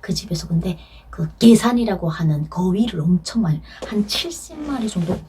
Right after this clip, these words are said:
꽥꽥꽥꽥 거리면서 거위들이 왔다 갔다 하더라고요. 거위들이 똥을 막 너무 밖에다 싸놔서, 하,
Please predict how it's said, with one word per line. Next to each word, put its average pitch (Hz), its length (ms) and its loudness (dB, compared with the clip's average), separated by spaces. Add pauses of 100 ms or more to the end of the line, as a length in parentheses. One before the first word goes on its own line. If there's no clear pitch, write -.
꽥꽥꽥꽥 - 880 -4
거리면서 175 380 -2 (120)
거위들이 190 360 0
왔다 156 200 -10
갔다 160 220 -14
하더라고요. - 280 -18 (2250)
거위들이 185 680 -4
똥을 269 260 -8
막 - 220 -12
너무 233 220 0
밖에다 180 300 -12
싸놔서, 165 420 -8 (840)
하, - 520 -16